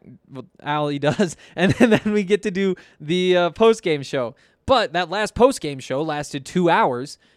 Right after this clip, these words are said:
And when you start a two-hour post-game show at ten forty-five, that means that it ends at one, no, twelve forty-five, which is basically one in the morning. Um, and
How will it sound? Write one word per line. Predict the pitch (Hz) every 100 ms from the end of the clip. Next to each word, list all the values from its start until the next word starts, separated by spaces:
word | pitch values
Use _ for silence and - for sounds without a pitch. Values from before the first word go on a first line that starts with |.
| _
And | - 165 165 165 156 147 131 _
when | 151 165
you | 160
start | - 220 220 -
a | 156
two-hour | - 214 175 160
post-game | - 214 233 - 160
show | 143 - 139 139 -
at | -
ten | - 185 170
forty-five, | - 180 139 - 233 233 156 147 143 _ _ _ _ _ _ _ _ _ -
that | 147 175 185
means | 190 190 165
that | 165 165
it | -
ends | - 180 190 170 160 - - _ _ 151 -
at | 156 147 143
one, | 139 185 226 240 190
no, | 156 160 131
twelve | - - 233 247
forty-five, | - 180 147 - 143 139
which | 139
is | 156
basically | 139 175 170 165 160
one | 147 151
in | 139
the |
morning. | 139 143 131 120 - _ _ -
Um, | 131 127 117 113 _
and | 139 139 139 131